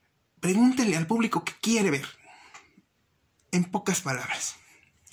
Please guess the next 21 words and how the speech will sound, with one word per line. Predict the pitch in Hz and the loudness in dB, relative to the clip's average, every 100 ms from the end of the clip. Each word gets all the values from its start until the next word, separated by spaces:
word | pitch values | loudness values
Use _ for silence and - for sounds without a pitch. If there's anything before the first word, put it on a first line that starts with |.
| - _ | -20 _
¿qué | 208 | 0
buscamos? | 185 190 - 180 156 139 | 2 0 0 0 0 0
¿Por | 165 - | -4 -2
qué | 214 | -2
la | 226 | -2
gente | - 190 185 190 | -2 0 0 -2
prefiere | - 147 147 151 147 | -6 -6 -2 0 2
ver | 139 131 - - - - - - - - _ | 0 -4 -10 -20 -20 -18 -18 -20 -20 -20 _
o | - | -2
buscar | 165 185 - 220 | 0 0 0 0
sus | 233 202 | -2 0
telenovelas | 185 170 160 160 165 160 | 2 4 2 2 0 -2
en | 143 | -4
Blim, | 127 120 - - _ - _ _ _ _ | -6 -8 -10 -20 _ -20 _ _ _ _
o | 202 | 2
en | 156 185 | 4 4
YouTube, | 180 - - 147 147 - _ _ _ _ _ _ | 2 -2 -6 -6 -8 -18 _ _ _ _ _ _
o | - 175 170 | 0 2 4
aquí | 165 - 180 190 196 | 2 -2 0 2 4
en, | 190 180 | 2 0
en, | 151 151 143 143 135 - | 0 0 0 -2 -4 -8